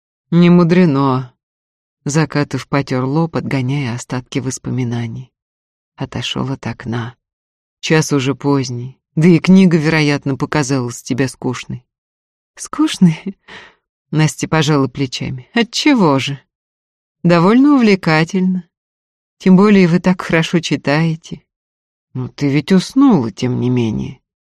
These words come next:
«Уснула, как только в самом деле скучно стало. А это уж было к концу». Никита заинтересованно взглянул на жену. «Вот как?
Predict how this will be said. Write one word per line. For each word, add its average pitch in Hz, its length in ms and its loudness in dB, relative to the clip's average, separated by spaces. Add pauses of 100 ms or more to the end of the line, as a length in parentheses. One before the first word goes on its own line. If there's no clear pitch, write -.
(720)
«Уснула, 247 520 4
как 208 240 0
только 214 340 0
в - 60 -6
самом 202 380 6
деле 202 260 6
скучно 175 460 -2
стало. 139 560 -6 (680)
А 233 60 0
это 240 200 4
уж 214 120 4
было 208 240 6
к 202 80 -6
концу». 143 640 0 (1200)
Никита 143 540 0
заинтересованно 170 1040 4
взглянул 143 600 4
на 170 180 6
жену. 147 520 0 (560)
«Вот 135 380 -4
как? - 400 -2